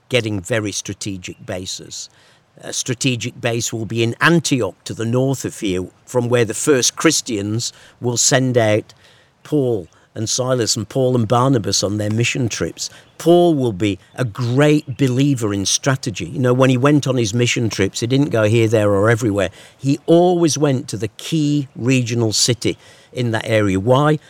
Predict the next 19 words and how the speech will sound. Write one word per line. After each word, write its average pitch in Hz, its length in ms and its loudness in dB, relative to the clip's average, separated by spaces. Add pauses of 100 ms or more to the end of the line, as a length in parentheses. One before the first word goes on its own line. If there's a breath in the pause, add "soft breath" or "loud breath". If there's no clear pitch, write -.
(160 soft breath)
So - 200 -2
he 120 140 0
could - 260 -6
plant 170 340 2
a 165 60 0
community 143 580 2
of 113 120 -4
Christians, 104 520 -2
move 135 340 4
on, 104 180 -2
and 101 120 -2
then 110 240 -2 (100)
they 170 240 4
could 131 220 -2
reach 107 360 -4
out 92 280 -12
into 98 220 -12
their 101 280 -10
area. 110 360 -12